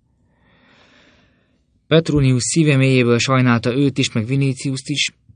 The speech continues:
de ezen felül az is furta, gyötörte, hogy életében most először nem sikerült neki valami,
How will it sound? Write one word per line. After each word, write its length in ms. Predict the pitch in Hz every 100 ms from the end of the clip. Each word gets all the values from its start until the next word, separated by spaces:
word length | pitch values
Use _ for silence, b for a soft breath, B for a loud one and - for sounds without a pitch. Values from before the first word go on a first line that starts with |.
| _ -
de 180 | 131
ezen 280 | 143 160 170
felül 300 | 139 151 143
az 160 | 143 165
is 120 | 143
furta, 400 | - 185 170 139
gyötörte, 480 | 135 151 139 127 135
hogy 180 | 123 147
életében 460 | 160 139 135 123
most 180 | 147 135
először 440 | 151 139 127 131
nem 140 | 120 135
sikerült 460 | - 123 117 113
neki 220 | 110 107 110
valami, 480 | 110 110 101 98